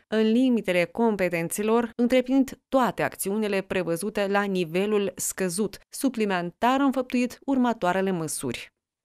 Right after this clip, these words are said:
Își concentrează eforturile în vederea descurajării, depistării și prevenirii situațiilor ce pot provoca un pericol terorist.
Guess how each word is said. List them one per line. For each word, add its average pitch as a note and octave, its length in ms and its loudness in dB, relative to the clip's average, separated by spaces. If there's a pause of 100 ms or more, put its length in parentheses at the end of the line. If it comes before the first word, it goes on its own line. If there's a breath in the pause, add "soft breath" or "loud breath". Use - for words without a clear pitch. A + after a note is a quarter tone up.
Își C#4+ 280 4
concentrează B3 800 4
eforturile A#3 720 4
în A#3 160 6
vederea A3 640 4
descurajării, G3+ 920 2
depistării F#3+ 800 -2
și - 360 -4
prevenirii G#3 600 0
situațiilor G#3 840 -2
ce F3 160 -2
pot A#3 280 0
provoca G#3 460 0
un A3 140 0
pericol G3 380 0
terorist. E3+ 560 -6